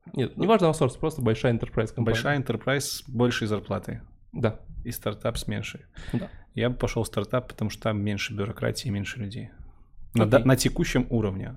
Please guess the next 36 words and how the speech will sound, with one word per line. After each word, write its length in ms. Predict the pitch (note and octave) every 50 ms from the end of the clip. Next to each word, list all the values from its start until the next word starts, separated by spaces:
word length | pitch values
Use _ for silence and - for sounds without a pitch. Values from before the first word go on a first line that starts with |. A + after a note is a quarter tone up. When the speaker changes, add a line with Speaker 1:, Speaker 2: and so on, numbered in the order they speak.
| - -
Speaker 2:
Но 80 | A#2+
если 200 | A#2 A2+ - -
взять 300 | A2+ G#2 A#2 A#2 A2 -
Лёшу 260 | A#2+ A2 G#2+ - - A2
четыре 300 | - - - G#2+ G#2+ G2+
года 240 | G#2+ G#2 G#2 G#2+
назад, 260 | A2 G#2 G#2+ C#3+ E3+ -
когда 240 | - A#2 G#2 G#2+ G2+
я 40 | G#2
был 280 | G#2+ G#2+ G#2+ G#2+ G2+
там 160 | - - G#2 G2+ G2+
медлом 360 | A2 A2 A2 G#2+ G#2 G2+ G2+
каким-то, 400 | - - - G2 G2 - G#2+ - - -
я 140 | A2 A2 C3
бы 80 | D3
пошёл 320 | C#3+ - G#2+ - A#2 A#2 A2+
в 40 |
enterprise, 400 | A2 G#2+ - G#2+ G2 - G#2+ G#2 G#2
чтобы 220 | - - A2+ - -
поучиться 440 | - G#2 G#2 - - A#2+ - - G#2+
жизни. 320 | F#2+ F#2+ F#2 E2+ - C3 - - - - - - - - - - - - - - - - - - - - - - -
Speaker 1:
Да, 140 | - A#2+
вот 160 | A2 A#2 B2 -
он 80 | F3+
рассказывал 340 | E3+ C#3+ - D3+ C#3+ D3+ C3+
про 100 | B2 C3+
такую 200 | B2+ - - C3+ B2+
интересную 340 | A#2+ - C3 C3 B2+ - A#2+
особенность, 340 | - D#3+ F3+ G#3+ F#3 -
которую, 300 | - - - B2+ A#2 A#2 A2+
м, 60 | F#3
может 460 | E3 D3 C#3+ C3+ C3+ B2 A#2+ A#2 A#2+
быть, 160 | A2 A2 -
немногие 300 | - A#2+ A#2+ A#2+ A#2 A2+ A2
додумываются, 540 | A2 A2 A2 B2+ D#3+ F#3 F3+ D#3 - - A#2+
что, 480 | - - B2+ A#2 A2 A2 A2 A2 A2